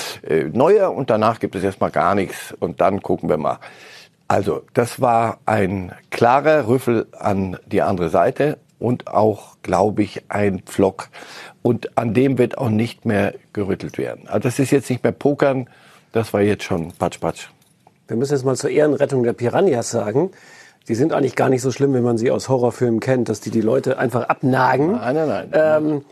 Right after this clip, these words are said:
Speaker 2: die gelten sogar, habe ich mich gestern zoologisch schlau gemacht, als, na, schön sehen sie nicht aus, aber sie gelten als die Gesundheitspolizei des Gewässers.
Speaker 1: Ja, manchmal muss man Dinge abknabbern, damit da
Speaker 2: Ja.
Speaker 1: alles frisch bleibt.
Speaker 2: Würden
Speaker 1: Gut.
Speaker 2: Sie denn sagen, dass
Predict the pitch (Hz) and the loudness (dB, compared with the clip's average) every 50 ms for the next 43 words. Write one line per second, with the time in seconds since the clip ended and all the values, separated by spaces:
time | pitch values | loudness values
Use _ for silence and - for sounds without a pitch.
0 | _ - 143 131 165 196 208 - 185 196 208 190 214 220 214 202 175 170 170 175 | _ -2 0 2 2 0 0 0 0 0 2 4 4 4 4 2 2 0 0 -2
1 | 156 156 156 - - 170 160 - - 165 156 143 - 151 156 156 160 156 156 139 | -2 -2 -2 -2 -2 -2 -2 0 -2 -2 -2 -2 -2 -2 0 0 0 0 -2 -4
2 | - - - - - 151 165 165 160 160 156 160 165 - - - - 139 139 151 | -6 -8 -8 -2 0 0 2 2 0 0 0 0 -2 -4 -8 -16 -8 -4 -2 -2
3 | 151 147 - - - - - 151 147 139 131 135 - - - - - 160 156 139 | -2 -2 -4 -6 -6 -6 -4 -2 -2 -2 -2 -4 -8 -10 -6 -4 -2 -2 0 0
4 | 151 139 127 131 156 180 175 - 151 151 151 - - 139 147 143 127 135 120 151 | 0 0 2 2 0 0 0 0 0 0 0 0 0 0 0 2 0 0 0 0
5 | 151 165 160 - - - 139 - - - 143 139 123 - - - - - _ - | 0 0 -2 -4 -4 -4 -4 -4 -2 -2 -2 -2 -2 -4 -10 -18 -20 -20 _ -2
6 | 131 120 107 127 160 165 147 143 143 139 - - - 135 127 127 120 - - 127 | -2 0 2 0 0 0 0 0 0 0 -2 -2 0 0 0 0 -2 -2 0 0
7 | 120 127 123 127 - - 131 131 123 110 - - - - - - - - 131 123 | 2 2 2 0 0 -2 -4 -4 -4 -2 -2 -4 -4 -4 -6 -8 -4 -2 -2 0
8 | 107 143 160 - - 113 95 87 - - - - - - 110 113 87 80 - 104 | 2 0 0 0 0 -2 -2 -2 -4 -8 -10 -12 -12 -2 -2 0 0 0 0 0
9 | 123 147 - - 175 160 160 160 156 - 156 143 120 95 139 139 139 135 127 - | -2 0 0 -2 -2 -2 -2 -4 -2 0 -2 -2 0 0 0 2 2 2 2 2
10 | - 104 - - - - 104 98 107 110 110 - 107 113 120 135 - - 123 117 | 0 -4 -4 -2 -2 0 2 2 2 2 2 0 0 0 -2 -2 -2 -2 0 2
11 | 117 110 107 110 107 - - 113 107 110 101 87 - - - - - - 104 110 | 2 0 0 -4 -4 -4 -2 0 0 0 0 -2 -4 -6 -12 -16 -8 -4 -2 -2
12 | 113 110 - - - 120 107 - - 78 62 - - - 139 175 190 185 185 180 | -2 -2 -4 -4 -4 -4 -2 -2 -2 -2 -2 -2 -2 0 2 2 2 2 2 0
13 | 180 147 156 165 175 165 160 151 131 - 139 | 2 2 2 2 2 2 0 0 -2 -4 -8